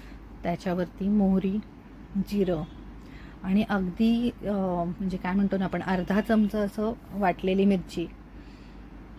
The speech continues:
आणि त्याच्यामध्ये कढीपत्ता थोडासा घालायचा, कोथिंबीर थोडी घालायची. आणि हे पहा, हे असं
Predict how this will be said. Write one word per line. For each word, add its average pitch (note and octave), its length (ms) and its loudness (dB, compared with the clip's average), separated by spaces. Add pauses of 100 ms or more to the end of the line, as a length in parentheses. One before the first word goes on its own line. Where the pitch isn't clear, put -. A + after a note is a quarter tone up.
(140)
आणि F#3 400 0 (640)
त्याच्यामध्ये F#3 720 -2
कढीपत्ता F3+ 760 0 (220)
थोडासा E3+ 360 -4
घालायचा, F3 420 -4 (600)
कोथिंबीर G#3+ 420 4 (120)
थोडी F3+ 140 -2
घालायची. E3+ 500 -6 (1300)
आणि G3 400 -2 (640)
हे F3+ 100 0
पहा, D#3+ 280 -2
हे E3+ 180 -4
असं F#3+ 220 -2